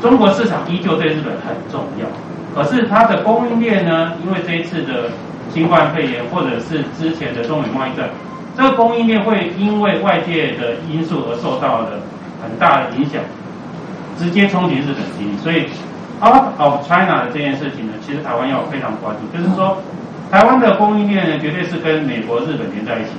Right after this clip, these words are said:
美国、日本如何撤出中国，或是预计如何撤出中国在中国市场供应链这件事情呢，台湾要随时关注，而且某种程度台湾也可以采取一些因应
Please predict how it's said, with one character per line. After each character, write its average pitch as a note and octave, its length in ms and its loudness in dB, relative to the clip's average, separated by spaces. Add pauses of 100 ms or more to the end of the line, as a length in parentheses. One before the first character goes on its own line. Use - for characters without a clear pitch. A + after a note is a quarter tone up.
(1400)
美 E3 140 4
国、 A3+ 120 10
日 C4+ 180 8
本 C#3 280 2 (220)
如 A3+ 180 2
何 E3+ 340 2
撤 G3+ 320 2
出 F3 220 0 (140)
中 E3+ 220 4
国， - 220 -2
或 E3+ 200 -2
是 C#3+ 280 0 (460)
预 G#3+ 180 4
计 G3 200 0
如 D#3 160 -2
何 D3+ 100 0
撤 F3 140 -2
出 D#3+ 180 -2
中 D#3+ 200 -2
国 A#2 300 -2 (400)
在 F#3 120 0
中 E3 180 0
国 D3+ 80 2
市 D3 140 -4
场 - 180 -2
供 D#3+ 160 -2
应 E3+ 60 0
链 D3 100 0
这 F3 140 -4
件 F#3 120 -2
事 F#3 180 -2
情 - 200 -6
呢， A2 180 -4 (400)
台 C3 120 4
湾 D3+ 160 4
要 D#3 220 2
随 A#2 100 -6
时 A2+ 100 -8 (160)
关 A2 100 -4 (140)
注， A2+ 60 -8 (600)
而 E3 120 2
且 C#3+ 360 0
某 A3+ 160 2
种 G3+ 160 2
程 D3+ 140 -2
度 E3+ 100 -2
台 C3+ 140 0
湾 - 120 2
也 - 120 0
可 D#3 140 -2
以 C#3+ 120 0
采 - 300 -4
取 A2 80 -8
一 C#3+ 180 0
些 C3 380 -2 (160)
因 D3+ 140 2
应 D3 140 6